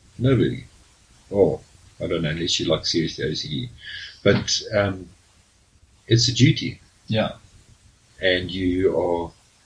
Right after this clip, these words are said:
Speaker 1: I think it adds, it, it reflects your character.
Speaker 2: It reflects your character.
Speaker 1: Yeah.
Speaker 2: Um,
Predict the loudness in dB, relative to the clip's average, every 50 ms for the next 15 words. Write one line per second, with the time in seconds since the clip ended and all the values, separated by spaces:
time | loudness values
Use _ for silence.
0 | _ _ _ _ _ _ _ _ _ -12 -8 2 2 4 6 6 4 2 0 -8
1 | -20 _ _ -10 -2 4 4 4 4 4 0 -2 -2 -2 -2 -2 -4 -4 -4 -8
2 | -18 _ -20 _ _ _ _ _ _ _ _ _ _ _ _ _ _ _ _ _
3 | _ _ _ _ _ _ _ _ _ -8 -8 -8 0 2 2 2 2 0 -4 -4
4 | 0 2 2 2 2 0 -4 -10 -14 -16 -16 -18 -20 -16 -16 -8 -6 -4 -4 -4
5 | -4 -6 -6 -8 -10 -8 -6 -6 -8 -8 -10 -12 -12 -12 -12 -14 -16 -18 -18 -18
6 | -20 -20 -12 -8 -6 -2 -2 -2 -4 -4